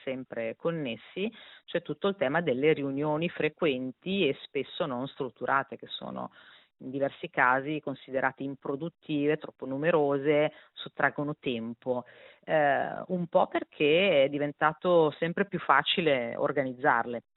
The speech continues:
perché comunque con Teams, Zoom o altri mezzi il costo di organizzazione di una riunione è praticamente nullo, si può fare molto, molto rapidamente, si possono mettere in contatto persone che prima logisticamente avevano dei costi diversi, quindi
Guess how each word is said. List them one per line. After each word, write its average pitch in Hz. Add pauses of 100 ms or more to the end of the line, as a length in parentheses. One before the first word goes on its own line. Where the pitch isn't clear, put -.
(120)
perché -
comunque 139
con 135
Teams, 135 (160)
Zoom 135
o 123
altri 131
mezzi 139 (280)
il 156
costo 180
di 143
organizzazione 143
di 127
una 135
riunione 143
è -
praticamente 131
nullo, 165
si 170
può -
fare 131
molto, 123
molto 120
rapidamente, 156
si 147
possono 127
mettere 127
in 127
contatto 127
persone 127
che 131
prima 139
logisticamente 151
avevano 139
dei 135
costi 131
diversi, 127
quindi 135